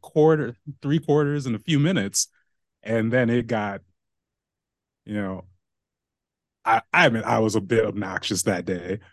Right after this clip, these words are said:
but, <laughs> but it was a good time. That said, you know, uh,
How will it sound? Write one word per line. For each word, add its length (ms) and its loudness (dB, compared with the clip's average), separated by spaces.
but, 360 2
<laughs> 540 -20
but 200 2
it 40 4
was 160 4
a 60 2
good 180 0
time. 340 2
That 280 2
said, 480 0
you 100 -8
know, 380 -10
uh, 460 -8